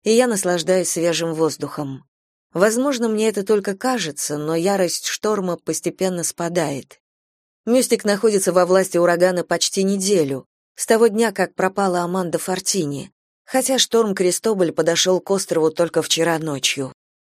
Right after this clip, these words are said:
Много поваленных деревьев, на клумбе валяется лист гофрированного железа с крыши, птиц почти не слышно. Вероятно, бедняги боятся, что страшный ветер снова вернется.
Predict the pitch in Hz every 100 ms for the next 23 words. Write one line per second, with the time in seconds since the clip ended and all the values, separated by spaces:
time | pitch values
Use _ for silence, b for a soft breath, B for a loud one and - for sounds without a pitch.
0 | _ 202 226 254 208 196 196 196 180 170
1 | 156 170 190 233 202 190 - - 175 175
2 | 208 202 175 156 156 170 156 - 156 175
3 | 175 - 175 180 165 170 165 170 160 156
4 | 147 139 160 170 196 180 - 180 175 165
5 | - 147 - _ _ _ - 262 254 -
6 | 196 - 214 202 185 180 160 143 151 143
7 | 135 _ _ - 175 214 240 285 233 202
8 | 202 202 214 190 180 185 196 196 175 -
9 | 165 - 175 170 165 165 175 156 - 185
10 | 180 151 139 160 156 139 - - -